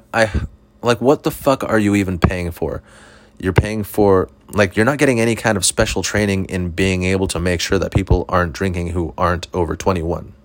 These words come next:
you know? It doesn't, doesn't take a fucking, any kind of, can, do you think you can check an I D? You know what I mean? It's the stupidest thing. Like, I've never had to,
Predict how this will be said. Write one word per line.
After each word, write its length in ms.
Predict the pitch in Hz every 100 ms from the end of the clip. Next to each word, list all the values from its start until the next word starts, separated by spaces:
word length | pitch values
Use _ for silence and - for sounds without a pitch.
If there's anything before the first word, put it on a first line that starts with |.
| _ _ -
you 100 | 113
know? 220 | 90 90 - - - - - - _ -
It 60 |
doesn't, 340 | 98 113 117 98 _
doesn't 240 | 92 113 113
take 320 | - 104 - -
a 80 | 92
fucking, 580 | 104 98 95 87 90 - _ _ - - _ _ _ _ _ _ -
any 180 | 107
kind 240 | 95 110 101
of, 220 | 90 90
can, 220 | 110 101
do 120 | 85
you 120 | 101 107
think 200 | 135 131
you 80 |
can 120 | 135 147
check 240 | 139 143
an 60 | 143
I 120 | 143
D? 180 | 143 165
You 200 | 107 104
know 80 |
what 100 | 104
I 40 | 101
mean? 240 | 104 113
It's 200 | 87 90
the 80 | -
stupidest 540 | - - 110 101 -
thing. 260 | 98 85 87 - _ _ _
Like, 220 | - 95 -
I've 180 | 107 131
never 220 | 117 95
had 200 | 98 87
to, 300 | 90 82